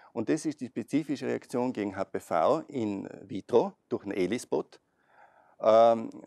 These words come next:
und man sieht, dass eigentlich diese Re-, äh, Immunreaktion eben relativ schwach ist im Vergleich zur Influenza. Und das ist ja logisch, weil die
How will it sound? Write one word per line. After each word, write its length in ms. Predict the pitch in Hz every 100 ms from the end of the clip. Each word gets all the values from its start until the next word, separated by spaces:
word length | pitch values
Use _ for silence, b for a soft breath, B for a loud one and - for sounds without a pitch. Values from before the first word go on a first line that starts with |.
| -
und 200 | 156 147
man 80 | 143
sieht, 300 | 165 202 156
dass 160 | 147
eigentlich 420 | 131 127 165 139 -
diese 260 | 151 139
Re-, 520 | 127 131 110 - 127 -
äh, 100 | 135
Immunreaktion 800 | 131 165 156 139 - 139 143
eben 240 | 139 127 123
relativ 400 | 117 175 131 -
schwach 300 | 98 - -
ist 180 | 143 131
im 80 |
Vergleich 320 | 127 123 123 131
zur 120 | 123
Influenza. 580 | 123 113 117 147 160 175 b b
Und 140 | b 123
das 140 | 135
ist 100 | 165
ja 80 | 135
logisch, 480 | 131 156 156 113 -
weil 240 | 107 107
die 220 | - 113